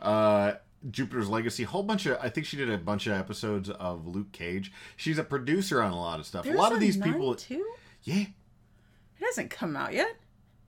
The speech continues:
Speaker 1: Okay.
Speaker 2: Like, that hasn't, if it's
Speaker 1: Probably
Speaker 2: a thing,
Speaker 1: hasn't
Speaker 2: it
Speaker 1: come out
Speaker 2: hasn't
Speaker 1: yet.
Speaker 2: come out
Speaker 1: No,
Speaker 2: yet. Okay.
Speaker 1: I, I was trying to pick the newest things that they've done, so.
Speaker 2: Ugh.
Speaker 1: So it's probably pre-production.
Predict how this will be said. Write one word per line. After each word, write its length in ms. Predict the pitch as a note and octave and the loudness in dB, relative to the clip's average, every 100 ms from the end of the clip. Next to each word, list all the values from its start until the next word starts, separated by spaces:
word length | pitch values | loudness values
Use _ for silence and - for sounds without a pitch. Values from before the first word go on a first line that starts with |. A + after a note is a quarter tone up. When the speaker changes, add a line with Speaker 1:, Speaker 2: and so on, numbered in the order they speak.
| - | -8
Speaker 1:
Okay. 280 | B2+ D#3+ E3 - - - - - - - - - | -6 -6 -12 -14 -20 -20 -20 -20 -20 -20 -10 -4
Speaker 2:
Like, 200 | A3+ - | -4 -2
that 140 | D4 | -2
hasn't, 340 | F#4+ F#4+ D#4+ | 0 -2 -2
if 160 | B3 B3 | -4 -4
it's 60 | C4+ | 2
Speaker 1:
Probably 220 | E4 D#3 | 4 6
Speaker 2:
a 20 | - | 4
thing, 100 | C#4+ | 4
Speaker 1:
hasn't 20 | |
Speaker 2:
it 20 | |
Speaker 1:
come 80 | C3 | 2
out 100 | C#3 | 2
Speaker 2:
hasn't 200 | - G3+ | 2 2
Speaker 1:
yet. 60 | G#3 | 6
Speaker 2:
come 60 | D3+ | 8
out 60 | C#3 | 8
Speaker 1:
No, 40 | |
Speaker 2:
yet. 80 | D#3+ | 8
Okay. 80 | D3+ | 6
Speaker 1:
I, 40 | |
I 20 | |
was 140 | D#3+ F#3 | 4 6
trying 160 | G#3 | 4
to 60 | D#3 | 4
pick 180 | D3+ - | 2 0
the 60 | |
newest 300 | A#2 B2+ G#2+ - | 2 2 0 0
things 260 | A#2 G#2+ | 0 0
that 120 | G2 | -2
they've 160 | G2 F2 | -2 0
done, 340 | G#2 F#2 D#2 | 0 0 -4
so. 340 | D#2 E2+ D#2+ D#2+ - - | -8 -6 -6 -8 -16 -14
Speaker 2:
Ugh. 40 | E3+ E3+ E3+ D#3+ D#3 - | -12 -10 -10 -10 -10 -4
Speaker 1:
So 80 | A2 | -4
it's 80 | |
probably 340 | - D3+ B2+ A2 | 6 6 6 2
pre-production. 720 | G2 B2+ G2 F2+ G#2 - D#2+ | 2 0 0 -2 -2 -4 -12